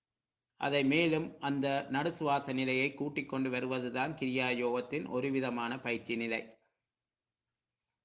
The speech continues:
ஆகவே நாங்கள் இடது சுவாசத்தில் வாழும் போது உணர்ச்சிகளில் வாழ்ந்து கொண்டிருப்போம், வலது சுவாசத்தில் வாழும் போது அறிவு நிலையில் வாழ்ந்து கொண்டிருப்போம். இவற்றில் நாங்கள் தனித்தனியாக வாழும் போதுதான் எங்களுக்கு இந்த மனித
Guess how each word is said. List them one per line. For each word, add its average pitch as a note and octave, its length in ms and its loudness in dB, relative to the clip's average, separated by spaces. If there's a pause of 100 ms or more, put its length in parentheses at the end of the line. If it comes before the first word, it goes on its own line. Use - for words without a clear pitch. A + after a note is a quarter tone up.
(460)
ஆகவே E3 440 8
நாங்கள் D3+ 320 2
இடது F#3+ 280 4
சுவாசத்தில் D3+ 680 2
வாழும் C#3 340 4
போது C#3 280 -2
உணர்ச்சிகளில் C3+ 720 0
வாழ்ந்து B2 280 2
கொண்டிருப்போம், A#2 600 -4 (1300)
வலது G3 320 6
சுவாசத்தில் D3+ 640 0
வாழும் C#3+ 360 4
போது C#3 300 0 (200)
அறிவு D#3 340 2
நிலையில் B2+ 400 2
வாழ்ந்து A#2+ 280 0
கொண்டிருப்போம். A#2 640 -2 (1300)
இவற்றில் F#3 400 2
நாங்கள் D#3 340 2
தனித்தனியாக D#3+ 760 2
வாழும் C#3 360 6
போதுதான் C3+ 500 0
எங்களுக்கு C#3 460 -2
இந்த B2+ 180 0
மனித C3 260 0